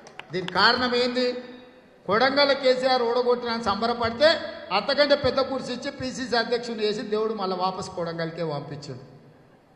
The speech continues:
కాబట్టి ఈసారి ఎలాంటి తప్పిదం జరగకుండా మనమందరం ఒక మంచి నిర్ణయం తీసుకుందాం. మీ ఆశీర్వాదం ఎప్పట్లాగానే ఉండాలి. మీరు అభిమానించే మీ ఆలోచనకు తగ్గకుండా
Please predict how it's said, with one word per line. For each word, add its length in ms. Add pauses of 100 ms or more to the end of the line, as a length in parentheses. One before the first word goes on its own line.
కాబట్టి 360
ఈసారి 580 (600)
ఎలాంటి 520
తప్పిదం 500
జరగకుండా 840 (680)
మనమందరం 680
ఒక 180
మంచి 360
నిర్ణయం 500
తీసుకుందాం. 800 (320)
మీ 260
ఆశీర్వాదం 720
ఎప్పట్లాగానే 840
ఉండాలి. 760 (420)
మీరు 480
అభిమానించే 760
మీ 200
ఆలోచనకు 720
తగ్గకుండా 760